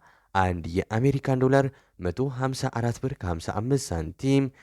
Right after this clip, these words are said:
እየተመነዘረ ነው። የአሜሪካ ዶላርን በከፍተኛ ዋጋ እየመነዘረ የሚገኘው ባንክ ሂጅራ ባንክ ሲሆን፣ መቶ ሠላሳ ብር ገዝቶ መቶ ሠላሳ ሁለት ብር ከስልሳ ሳንቲም እየሸጠ ነው። በንግድ ባንክ መቶ አርባ፣ መቶ ሃያ አራት ብር ተገዝቶ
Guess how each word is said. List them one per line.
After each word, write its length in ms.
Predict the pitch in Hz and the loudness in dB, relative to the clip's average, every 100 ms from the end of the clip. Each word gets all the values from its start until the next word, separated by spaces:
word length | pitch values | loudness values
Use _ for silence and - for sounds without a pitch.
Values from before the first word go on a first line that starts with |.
| - - | -10 -2
እየተመነዘረ 960 | 127 143 139 135 90 80 82 87 127 151 | 0 2 0 0 -4 -4 -4 -4 -2 -2
ነው። 120 | 117 | 0
የአሜሪካ 460 | 85 82 82 82 87 | -2 -2 -4 -4 -2
ዶላርን 400 | 90 139 165 156 - _ _ _ | 2 4 2 0 -6 _ _ _
በከፍተኛ 720 | 85 92 127 156 - 151 165 98 85 | -4 -4 -2 -4 -6 -2 0 2 0
ዋጋ 240 | 67 - - - - | -2 -8 -16 -18 -6
እየመነዘረ 680 | 139 147 131 85 82 82 113 | -2 0 2 0 -2 0 2
የሚገኘው 520 | 165 165 143 160 165 | 2 0 -2 2 4
ባንክ 220 | 160 165 147 _ _ - | 4 2 -2 _ _ -6
ሂጅራ 280 | 95 120 156 151 | -2 2 2 2
ባንክ 240 | 87 85 | 0 -2
ሲሆን፣ 260 | - 151 160 - _ - | 2 4 4 0 _ -12
መቶ 160 | 87 95 | -8 -4
ሠላሳ 400 | 98 87 87 87 | 0 0 0 -2
ብር 140 | 87 | -2
ገዝቶ 280 | 87 104 - 160 - _ - | -2 -4 -4 -8 -10 _ -4
መቶ 200 | 92 - 165 | -2 0 -2
ሠላሳ 340 | 175 160 151 | -2 -2 0
ሁለት 240 | 151 151 139 | 0 0 0
ብር 140 | 156 | -2
ከስልሳ 320 | - 95 87 120 | -6 -10 -6 -6
ሳንቲም 640 | - 85 82 - 139 151 147 - _ _ _ | -4 -6 -6 -2 2 2 0 -10 _ _ _
እየሸጠ 640 | 120 147 160 160 - - - 57 | 0 4 4 2 0 -6 -6 -14
ነው። 120 | - | -12
በንግድ 360 | - 87 82 90 | -8 -6 -2 0
ባንክ 220 | 131 165 - - _ | 0 -2 -6 -20 _
መቶ 180 | 139 151 160 | 2 4 4
አርባ፣ 180 | 147 143 139 - | 4 2 0 -2
መቶ 200 | 127 156 | -2 0
ሃያ 240 | 139 135 135 | 0 0 0
አራት 260 | 135 135 127 | 0 0 0
ብር 160 | 131 147 143 _ - | 0 -2 -2 _ -8
ተገዝቶ 380 | 143 110 85 | -4 -4 -4